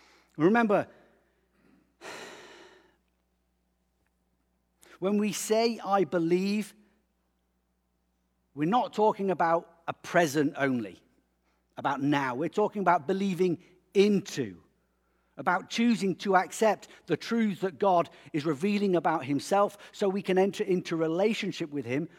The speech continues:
one which is based on truth and unity. And so here we've got these four or five words. God created heaven and earth. And in saying that he is the creator or,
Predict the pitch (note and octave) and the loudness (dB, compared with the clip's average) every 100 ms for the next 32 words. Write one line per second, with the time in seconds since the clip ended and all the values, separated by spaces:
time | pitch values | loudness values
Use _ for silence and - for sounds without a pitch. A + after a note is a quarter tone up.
0 | - E3+ F#3+ F#3 - D3 - F#3 D#3+ - | -16 -2 0 0 -4 -10 -2 0 0 -4
1 | _ - D3+ C#3 - F#3+ F#3+ - - _ | _ -2 0 0 0 0 0 -8 -20 _
2 | _ _ _ _ _ C3+ C#3 C#3 E3 D#3 | _ _ _ _ _ -4 -4 0 0 0
3 | - - - _ _ _ _ _ _ _ | -4 -14 -18 _ _ _ _ _ _ _
4 | _ _ _ _ _ _ _ _ - _ | _ _ _ _ _ _ _ _ -20 _
5 | - D#3+ - G3 F#3 B3+ A#3+ A3 E3+ G#3 | -4 -4 2 0 2 2 4 2 -2 2
6 | F#3 F#3 - _ _ F3+ F3+ F3+ E3+ - | 2 2 -4 _ _ -2 -2 -2 -6 -8
7 | - _ _ _ _ _ _ _ _ F#3 | -16 _ _ _ _ _ _ _ _ 0
8 | F#3 - F#3 F3 F#3 E3+ A#2+ - E3+ E3+ | 0 0 0 0 0 -2 -2 -4 0 2
9 | F3 - - _ _ _ _ E3 D#3+ D#3+ | 2 -2 -20 _ _ _ _ 2 2 2
10 | - D#3+ - D#3+ C3+ C#3+ C3+ C3 A2 - | 0 -2 0 -2 0 0 0 -2 -6 -14
11 | - _ _ _ _ _ _ _ _ _ | -20 _ _ _ _ _ _ _ _ _
12 | _ _ _ _ _ _ _ _ _ _ | _ _ _ _ _ _ _ _ _ _
13 | - G#3+ A#3+ - A#3+ C#4+ C4 A3+ F#3+ G3 | -8 -2 -2 0 2 4 2 2 2 0
14 | D3+ E3+ E3+ F3+ G#3 F#3 D3 | -2 -4 2 2 2 0 0